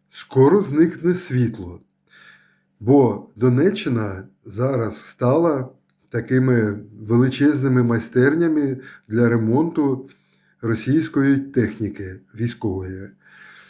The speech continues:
Ось. Далі буде ще гірше, прийде зима. Хто не знає, зима на Донеччині, м'яко кажучи, ну, така,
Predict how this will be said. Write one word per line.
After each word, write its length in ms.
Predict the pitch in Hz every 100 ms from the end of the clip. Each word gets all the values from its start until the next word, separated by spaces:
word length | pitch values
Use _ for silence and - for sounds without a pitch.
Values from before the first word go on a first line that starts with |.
| _
Ось. 440 | 135 120 104 - - _
Далі 460 | 113 101 143 208 190
буде 300 | 135 185 180
ще 200 | - 202
гірше, 480 | 160 143 117 - 107
прийде 360 | - 123 160
зима. 460 | 175 190 143 95 - _ _ _ _ _ - - _
Хто 240 | - - 131
не 120 | 135
знає, 360 | 127 214 220
зима 520 | 120 127 131 160 214 196
на 180 | 180
Донеччині, 920 | 139 143 147 190 185 185 180 175 170 151
м'яко 420 | 127 156 156 156
кажучи, 800 | 160 143 147 143 147 143 139 135 127 123
ну, 720 | 123 131 113 123 147 160 175 180 _ _ _ _
така, 420 | 190 185 135 123